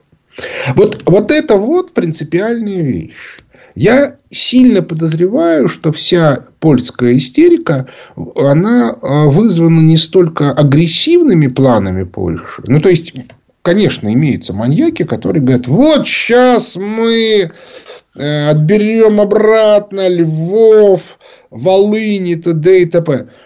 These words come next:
Но есть и люди разумные, которые понимают, что в нынешней ситуации л-, лучше никуда не лезть, а только всем показывать, что вот мы противники,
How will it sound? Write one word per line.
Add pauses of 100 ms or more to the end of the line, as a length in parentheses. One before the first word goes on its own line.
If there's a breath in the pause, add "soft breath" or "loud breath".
(360 soft breath)
Но
есть
и
люди
разумные,
которые
понимают,
что
в
нынешней
ситуации
л-, (1080)
лучше (360 loud breath)
никуда
не
лезть, (100)
а
только
всем
показывать,
что
вот (300)
мы
противники,